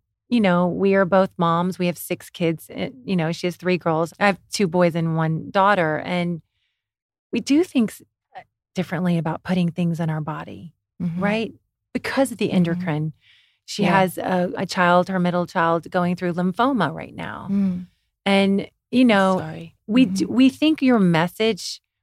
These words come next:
Speaker 1: with
Speaker 2: Mm-hmm.
Speaker 1: Henry Rose and, and the E W G and, and really trying to, to keep to those clean protocols, but also being fabulously chic and cool, and you want it on your, your vanity, that, that's the win, right?
Speaker 2: Well, I knew it had to be.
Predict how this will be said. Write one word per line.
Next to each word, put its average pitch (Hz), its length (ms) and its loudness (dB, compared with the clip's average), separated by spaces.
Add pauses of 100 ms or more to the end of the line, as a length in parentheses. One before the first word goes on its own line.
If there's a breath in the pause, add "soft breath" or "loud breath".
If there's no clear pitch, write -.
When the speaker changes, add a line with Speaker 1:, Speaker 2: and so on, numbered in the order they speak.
(100)
Speaker 1:
with 190 180 4
Speaker 2:
Mm-hmm. 185 40 -4
Speaker 1:
Henry 202 220 2
Rose 175 400 2
and, 170 120 -2
and 180 220 0
the 185 160 0
E 196 120 -2
W 175 300 0
G 175 320 -2
and, 170 220 -6
and 185 240 -2
really 202 440 0
trying 180 420 -2
to, 180 180 -10 (220)
to 180 100 -4
keep - 320 -6
to - 100 -8
those 175 220 2
clean 180 600 0
protocols, 185 580 0 (460 soft breath)
but - 80 0
also 208 460 4
being 180 260 2
fabulously 175 640 0
chic - 500 -2
and 180 220 -2
cool, 185 340 4
and 170 220 0
you 170 100 0
want 190 240 2
it 185 100 0
on 165 140 0
your, 160 200 -2 (360 loud breath)
your 196 120 2
vanity, 214 380 2
that, 202 280 2 (200)
that's 254 260 2
the 208 100 2
win, 165 400 0 (500)
right? 190 380 2
Speaker 2:
Well, 214 180 8
I 214 160 6
knew 226 200 10
it 190 120 4
had 208 340 2
to 196 80 -2
be. 170 380 -4